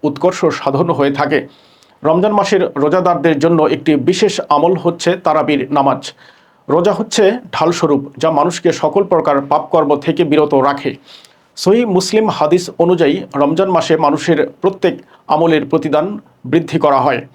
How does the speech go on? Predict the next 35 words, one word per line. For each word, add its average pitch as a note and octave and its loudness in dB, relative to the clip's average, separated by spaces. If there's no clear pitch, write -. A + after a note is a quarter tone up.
একটি F3 0
নেকির F#3 2
সওয়াব E3 2
দশ D3 -2
গুণ E3+ 2
থেকে E3+ 0
সাতাশ E3+ -2
গুণ C#3+ 2
পর্যন্ত D3+ 0
বৃদ্ধি D#3+ -2
পায়। B2+ -2
রোজার G3+ 2
ফজিলত A3 0
সম্পর্কে F3+ 0
আল্লাহ E3+ 2
তালা E3+ 2
বলেন, D#3 2
"রোজা E3 2
আমার E3+ 0
জন্য G#3 2
এবং D#3+ 0
আমি F3 2
নিজে F3 2
এর D#3+ 0
প্রতিদান D3 2
দেব।" C#3 2
রমজান F3+ 2
মাসে G3+ 2
রোজা D#3+ 2
রাখা D#3 0
প্রত্যেক D#3+ -2
মুসলমান E3 0
নর D3+ 4
নারীর D#3+ 0
জন্য D#3 0